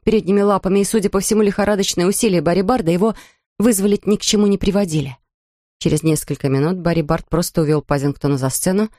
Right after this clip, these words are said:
а сам вернулся обратно. «Прошу прощения», произнес он громко, и было видно, какая красная у него физиономия. «Юный медведь до сих пор находится под воздействием гипноза.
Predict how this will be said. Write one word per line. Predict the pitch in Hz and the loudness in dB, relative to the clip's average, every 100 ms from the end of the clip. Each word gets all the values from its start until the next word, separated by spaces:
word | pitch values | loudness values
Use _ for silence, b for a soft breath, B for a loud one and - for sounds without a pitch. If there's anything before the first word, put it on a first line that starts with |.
| _ _ _ _ | _ _ _ _
а | 143 | -4
сам | - 160 | 0 0
вернулся | 202 170 131 156 190 | 0 0 0 0 -2
обратно. | 180 156 - 104 - _ _ _ _ _ _ _ _ _ _ _ _ | 0 -2 -2 -10 -10 _ _ _ _ _ _ _ _ _ _ _ _
«Прошу | 139 143 156 - 185 170 | 0 2 2 2 2 2
прощения», | - 156 - - 139 143 165 220 - _ _ | 0 0 0 0 0 2 2 0 -4 _ _
произнес | 208 208 190 196 180 | 0 2 2 0 2
он | 180 170 | 0 2
громко, | 185 226 - | 2 2 0
и | 175 | 0
было | 170 170 | 2 2
видно, | 190 175 | 2 0
какая | 175 170 175 | -2 -2 -2
красная | - - 196 - 240 233 - | 0 -2 -2 0 0 0 0
у | |
него | 190 165 170 | 0 2 2
физиономия. | 208 196 208 139 110 - - _ _ _ _ | 2 2 2 0 -2 -10 -18 _ _ _ _
«Юный | 131 147 185 190 | -2 2 2 2
медведь | 175 151 165 180 - - | 2 2 0 0 -6 -8
до | 147 127 165 | -6 0 0
сих | 156 147 | 0 -6
пор | - 170 208 | 0 0 2
находится | 208 151 160 151 170 214 | 0 0 0 0 0 -2
под | - 147 139 | 0 0 2
воздействием | 139 139 135 139 135 | 0 0 0 0 0
гипноза. | - - 131 - | -2 -4 -8 -8